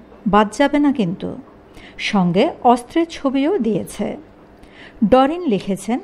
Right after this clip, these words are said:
এমন বার্তা দিয়ে কি বোঝাতে চাচ্ছে তারা? আমার বাবার বিচার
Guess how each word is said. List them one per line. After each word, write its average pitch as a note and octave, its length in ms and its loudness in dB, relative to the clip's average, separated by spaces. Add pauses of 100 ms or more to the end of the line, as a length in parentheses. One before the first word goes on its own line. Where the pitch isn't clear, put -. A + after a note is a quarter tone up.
(440)
এমন G3 360 4
বার্তা A#3 380 2
দিয়ে E4+ 240 2
কি E4+ 400 2
বোঝাতে A#3+ 400 2
চাচ্ছে A#3 380 -2
তারা? G#3 360 0 (680)
আমার F3+ 280 2
বাবার A#3 420 4
বিচার D4 400 0